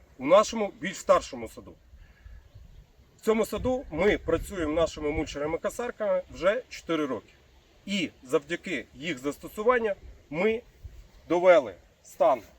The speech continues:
нашої земельної ділянки практично ідеальний для збору врожаю.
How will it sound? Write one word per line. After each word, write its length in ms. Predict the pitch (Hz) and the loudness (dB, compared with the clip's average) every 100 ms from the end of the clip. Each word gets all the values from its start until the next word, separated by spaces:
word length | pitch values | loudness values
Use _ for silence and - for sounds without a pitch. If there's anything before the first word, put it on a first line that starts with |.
| _ _ _ - | _ _ _ -4
нашої 400 | 147 151 165 143 | 2 2 0 -10
земельної 420 | 147 156 165 180 | -6 -4 -2 -4
ділянки 480 | 202 262 247 - 175 _ - | -2 -2 -2 -8 -14 _ -6
практично 580 | 170 - 233 214 - 196 - | -4 -4 -8 -10 -8 -10 -12
ідеальний 680 | 208 147 147 147 165 208 269 _ _ _ _ - | -6 0 2 4 0 -2 -8 _ _ _ _ -12
для 320 | 131 160 196 - - | 2 4 4 0 -14
збору 480 | 123 127 156 180 262 - | -8 -2 0 -2 -8 -10
врожаю. 420 | 143 131 123 87 | -8 -4 -4 -6